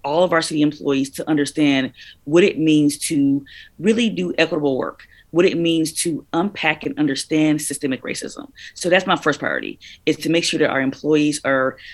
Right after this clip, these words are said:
really engaging with understanding what this work means historically and currently.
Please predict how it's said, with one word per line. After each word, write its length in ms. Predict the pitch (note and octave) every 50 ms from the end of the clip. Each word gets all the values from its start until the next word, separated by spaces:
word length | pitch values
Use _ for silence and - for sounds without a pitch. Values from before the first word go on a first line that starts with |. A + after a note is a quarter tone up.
| - - _ _
really 420 | C#3 D3 F#3+ G3+ G3 G#3 G#3 - -
engaging 640 | D3+ D3+ D3+ C#3+ D3+ D3+ D#3 D#3 D#3+ C#3+ D3 C#3+ C3+
with 220 | C3 C#3 C3+ - _
understanding 540 | C#3 D3+ C#3+ C#3+ C#3 - D#3 D3 C#3+ C#3 B2+
what 140 | B2+ B2+ -
this 180 | A#2 - - -
work 200 | - - - -
means 340 | F2+ - - - - -
historically 680 | - - E3 D#3 - D#3+ D#3 D#3 D3+ D3+ D#3+ D#3 C#3+ -
and 140 | C3 C3 -
currently. 460 | - C#3 A2+ - - G#1 - - -